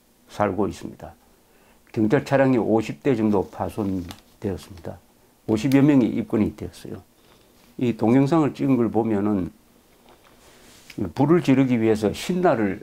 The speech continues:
시위대가 말이죠, 신나를 찾는 이런 장면도 나오고, 하여튼 살벌합니다. 어, 그런데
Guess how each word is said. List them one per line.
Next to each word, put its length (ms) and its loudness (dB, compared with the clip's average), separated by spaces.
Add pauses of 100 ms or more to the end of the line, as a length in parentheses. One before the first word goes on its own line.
시위대가 440 -2
말이죠, 420 -8 (360)
신나를 500 2
찾는 420 2
이런 260 2
장면도 480 0
나오고, 320 -4
하여튼 400 -2 (420)
살벌합니다. 760 -4 (1900)
어, 340 -2
그런데 640 2